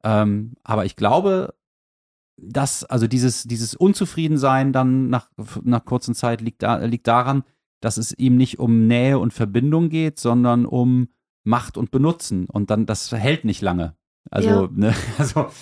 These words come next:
Speaker 1: er muss sozusagen dann, äh, den, den Machtkrieg sich wieder woanders holen, indem er die nächste rumkriegt und dann wieder sagt, "Ah, wieder eine dumme Schlampe." Das ist auch ein bisschen so eine Pornofilm-Logik. Da hast du es ja auch selten, dass eine Frau durch den ganzen Film,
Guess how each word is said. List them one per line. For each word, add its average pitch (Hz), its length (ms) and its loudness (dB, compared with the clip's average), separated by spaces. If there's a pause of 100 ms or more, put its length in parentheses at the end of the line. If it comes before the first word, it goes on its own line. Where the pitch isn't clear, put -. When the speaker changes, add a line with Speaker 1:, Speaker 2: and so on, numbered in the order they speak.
Speaker 1:
er 107 140 -4
muss 120 200 0
sozusagen 117 460 0
dann, 113 260 2
äh, 104 160 0
den, 101 360 -6
den 117 160 4
Machtkrieg - 380 -2
sich 123 140 -8
wieder 123 160 2
woanders 131 280 0
holen, 131 140 2
indem 127 160 4
er 127 60 2
die 135 80 2
nächste 143 300 0
rumkriegt 104 540 -2
und 113 100 0
dann 110 120 -2
wieder 135 140 2
sagt, 104 200 -2 (100)
"Ah, 110 160 2
wieder 123 120 2
eine 101 120 2
dumme 87 180 0
Schlampe." 82 440 -4 (420)
Das 107 120 0
ist 143 60 2
auch 151 60 4
ein 147 60 2
bisschen 175 200 2
so 156 80 2
eine 151 100 2
Pornofilm-Logik. 90 960 -2
Da 90 100 -2
hast 139 160 -4
du 151 40 -4
es - 80 -6
ja - 100 2
auch 147 100 2
selten, 139 360 0
dass 131 200 -4
eine 143 260 2
Frau 135 320 0
durch 139 140 0
den 123 140 2
ganzen 123 320 0
Film, 180 480 2